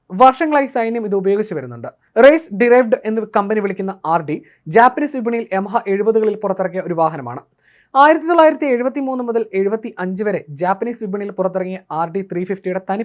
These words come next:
പകർപ്പായിരുന്നു ഇന്ത്യയിൽ പുറത്തിറങ്ങിയ ആർ ഡി. ജപ്പാനിൽ ഒറ്റ മോഡൽ മാത്രമേ ഉണ്ടായിരുന്നുള്ളൂ എങ്കിൽ ഇന്ത്യയിൽ ഹൈ ടോർക്ക്,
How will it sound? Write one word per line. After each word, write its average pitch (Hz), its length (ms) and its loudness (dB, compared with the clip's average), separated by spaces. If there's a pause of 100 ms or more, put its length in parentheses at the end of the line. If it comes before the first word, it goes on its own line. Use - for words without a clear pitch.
പകർപ്പായിരുന്നു 170 640 -4
ഇന്ത്യയിൽ 190 300 -2
പുറത്തിറങ്ങിയ 170 440 -6 (100)
ആർ 117 180 -8
ഡി. 180 180 -10 (440)
ജപ്പാനിൽ 294 460 4
ഒറ്റ 262 180 -4
മോഡൽ 262 220 0
മാത്രമേ 220 380 -2
ഉണ്ടായിരുന്നുള്ളൂ 190 580 0
എങ്കിൽ 139 220 -8 (100)
ഇന്ത്യയിൽ 190 440 -2
ഹൈ 185 160 -4
ടോർക്ക്, 185 320 -4